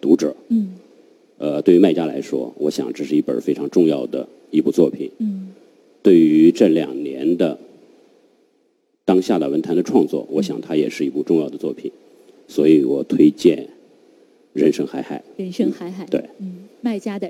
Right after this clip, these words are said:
Speaker 2: 《人生海海》。嗯。
Speaker 1: 呃，第三部。
Speaker 2: 是第二本，第三部。
Speaker 1: 第三部是格非的《月落荒寺》。
Speaker 2: 嗯。
Speaker 1: 呃，这部长篇跟前两篇相，前两部相比，
Speaker 2: 嗯。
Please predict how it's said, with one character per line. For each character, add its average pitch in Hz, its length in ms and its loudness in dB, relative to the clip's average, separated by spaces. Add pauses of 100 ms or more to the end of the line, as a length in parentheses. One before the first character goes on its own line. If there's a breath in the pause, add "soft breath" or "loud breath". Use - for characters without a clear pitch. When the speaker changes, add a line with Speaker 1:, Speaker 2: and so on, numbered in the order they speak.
Speaker 2:
《人 190 200 -4
生 214 220 -2
海 185 220 -10
海》。 202 160 -12 (220)
嗯。 196 200 -2 (240)
Speaker 1:
呃， 147 320 -8 (100)
第 - 80 6
三 147 240 6
部。 127 120 2
Speaker 2:
是 87 60 4
第 180 40 -4
二 175 80 -12
本， 160 160 -18 (340)
第 190 80 -14
三 185 240 -16
部。 190 200 -12
Speaker 1:
第 98 100 6
三 - 320 2
部 87 320 4
是 67 760 -2
格 92 120 4
非 110 280 4
的 92 220 0 (360)
《月 107 100 6
落 87 100 2
荒 104 220 0
寺》。 - 200 -6 (600)
Speaker 2:
嗯。 196 80 -18 (580)
Speaker 1:
呃， 87 240 0
这 175 120 6
部 120 80 2
长 95 200 2
篇 98 260 4
跟 104 140 6
前 107 160 2
两 98 140 2
篇 87 140 2
相， 69 160 -4 (720)
前 101 240 6
两 78 200 2
部 80 160 0
相 87 260 0
比， - 340 -4
Speaker 2:
嗯。 208 160 -2